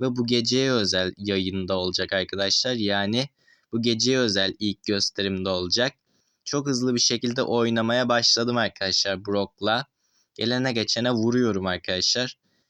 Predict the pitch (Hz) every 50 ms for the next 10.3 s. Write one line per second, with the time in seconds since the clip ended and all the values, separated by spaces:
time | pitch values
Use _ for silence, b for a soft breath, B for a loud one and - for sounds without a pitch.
0 | _ _ _ - 110 110 123 139 143 143 135 123 - - 123 120 120 117 120 135
1 | - - 120 117 120 123 123 120 117 127 131 - - 110 117 - - - - -
2 | 120 117 117 117 120 127 127 - - 113 110 101 - - 123 123 123 127 127 117
3 | 101 90 87 - - - 90 101 113 123 143 - _ B B B B B B B
4 | B B B B B - - 113 117 113 - - 123 123 123 120 123 - 135 127
5 | 123 120 123 131 127 127 120 107 98 92 87 98 107 120 123 123 120 123 123 -
6 | _ _ - 131 123 - 135 127 123 123 123 127 127 120 104 90 82 92 90 92
7 | 92 104 127 139 - - _ _ _ _ _ _ _ _ _ _ _ - 160 135
8 | 110 104 107 110 139 135 135 135 131 131 127 123 127 120 - 110 104 98 95 95
9 | 95 92 92 95 95 95 - _ - 92 90 90 90 - - - 92 87 90 90
10 | 87 87 90 - _